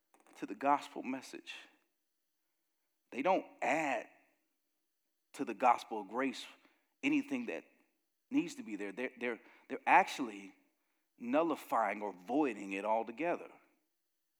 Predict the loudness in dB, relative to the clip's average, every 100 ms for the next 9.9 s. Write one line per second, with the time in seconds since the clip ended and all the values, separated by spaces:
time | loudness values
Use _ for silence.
0 | _ _ _ _ _ _ 4 10 12 10
1 | 4 -2 -4 -4 -10 -14 -20 _ _ _
2 | _ _ _ _ -8 -4 6 12 12 12
3 | 2 -4 0 -4 -4 -6 -6 -8 _ 10
4 | 10 10 4 -2 -2 -6 -6 -10 -20 _
5 | _ _ _ _ -20 -20 4 6 8 8
6 | 10 12 12 12 8 6 8 6 2 -4
7 | -2 0 0 6 10 10 10 12 12 10
8 | 10 10 12 12 12 6 4 6 6 4
9 | 2 2 2 2 0 6 8 8